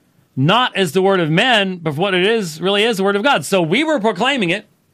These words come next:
So you have our actions. Then you have your reaction to our action. And that reveals the word of God to be that which performs its work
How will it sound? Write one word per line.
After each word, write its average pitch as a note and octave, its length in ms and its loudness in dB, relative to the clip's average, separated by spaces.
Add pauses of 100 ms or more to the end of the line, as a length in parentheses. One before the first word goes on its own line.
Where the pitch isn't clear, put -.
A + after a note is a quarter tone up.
(180)
So - 160 -2
you F#3 160 0
have F#3 260 0
our C4+ 220 0
actions. F3 560 -4 (920)
Then G#3 200 0
you G#3+ 140 0
have F#3 260 0
your A3+ 360 2
reaction A#3 720 0
to G3 180 -2
our B3+ 320 0
action. D#3 640 -4 (2250)
And G3+ 460 0 (680)
that F#3 460 0
reveals G3 880 -2 (460)
the C#3 160 -4
word A3 200 0
of E3 120 -4
God F#3 500 0
to F3+ 140 -6
be F3+ 340 -2
that F#3 300 -2
which G3 200 -6
performs G#3+ 680 -2
its F#3 180 -4
work G#3+ 460 -2